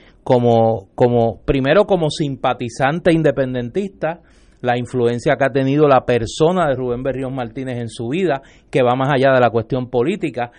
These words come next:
y cómo ese joven universitario que no era independentista se convierte en independentista, quiere una madurez política y se desarrolla como persona política en ese movimiento político. Yo lo he visto de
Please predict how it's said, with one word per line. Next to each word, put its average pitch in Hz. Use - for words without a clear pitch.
y 139
cómo 185
ese 202
joven 190
universitario 139
que 127
no 120
era 143
independentista 160
se 131
convierte 135
en 180
independentista, 180
quiere 165
una 170
madurez 156
política 165
y 120
se 127
desarrolla 120
como 143
persona 165
política 143
en 120
ese 127
movimiento 123
político. 104
Yo 113
lo 170
he 165
visto 170
de 147